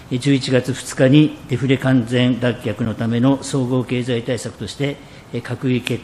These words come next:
定をいたしました。えー、閣議決定の前後にわたり、国会でもご議論をいただいた上で、えー、具体的な制度設計については、閣議決定した方向性に基づきまして、えー、与党税制調査会で、えー、ご議論をいただき、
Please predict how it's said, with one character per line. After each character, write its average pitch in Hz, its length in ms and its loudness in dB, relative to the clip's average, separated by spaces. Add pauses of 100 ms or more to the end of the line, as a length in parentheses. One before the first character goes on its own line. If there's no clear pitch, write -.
定 120 120 -2
を 131 80 2
い 123 40 0
た 117 100 -2
し - 120 -4
ま 113 80 -2
し - 60 -8
た。 98 240 -6 (540)
え 135 320 2
ー、 131 60 -2
閣 170 220 2
議 165 80 2
決 180 220 2
定 160 80 0
の 135 160 4
前 165 140 2
後 143 160 4
に 131 120 4
わ 120 100 2
た 127 160 2
り、 131 160 2
国 131 180 -6
会 143 180 0
で 156 120 4
も 120 400 2
ご 123 100 -2
議 131 160 0
論 131 180 4
を 113 60 0
い - 20 -4
た 135 160 -2
だ 131 100 2
い 123 60 0
た 139 160 -2
上 156 140 2
で、 139 260 2 (420)
え 131 60 -6
ー、 - 20 -4
具 117 120 -4
体 127 200 4
的 131 220 0
な 151 120 4
制 135 160 0
度 120 100 0
設 - 220 -4
計 127 100 -2
に 113 120 -2
つ - 140 -6
い 104 60 -4
て - 180 -2
は、 127 360 2
閣 135 220 -4
議 127 100 2
決 127 220 -2
定 120 160 -4
し - 80 -8
た 110 80 -2
方 131 160 0
向 135 220 -2
性 131 220 0
に 131 80 4
基 123 180 0
づ 147 160 -4
き 156 120 -4
ま 160 120 0
し - 80 -10
て、 123 240 0 (540)
え 131 120 0
ー、 120 60 2
与 147 180 2
党 127 260 2
税 139 220 2
制 135 240 0
調 139 180 -2
査 127 160 -2
会 117 260 -2
で、 127 500 0
え - 20 -4
ー、 113 40 -4
ご 120 120 -2
議 123 140 0
論 120 140 2
を 110 40 0
い 104 60 -4
た 139 100 -2
だ 139 120 2
き、 143 220 0